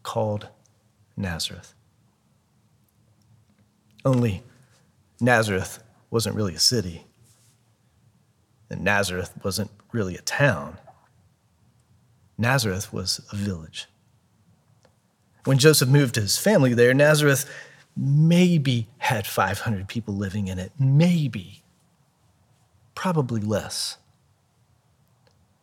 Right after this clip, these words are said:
Nazareth was located in the hill country. Nazareth was right off of a road, but it wasn't a main road. Four miles away from Nazareth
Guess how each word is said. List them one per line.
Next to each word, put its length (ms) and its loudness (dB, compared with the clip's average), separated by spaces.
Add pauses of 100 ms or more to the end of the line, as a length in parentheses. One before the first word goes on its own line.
(260)
Nazareth 480 4
was 220 0
located 440 0
in 100 0
the 80 -2
hill 180 -4
country. 460 -10 (1500)
Nazareth 420 2
was 260 -4
right 360 -2 (140)
off 340 -4
of 140 -8
a 60 -8
road, 400 -10
but 120 -2
it 80 -6
wasn't 280 -4
a 40 -2
main 260 0
road. 340 -20 (1700)
Four 680 2
miles 640 2 (100)
away 380 2
from 260 -2
Nazareth 600 -2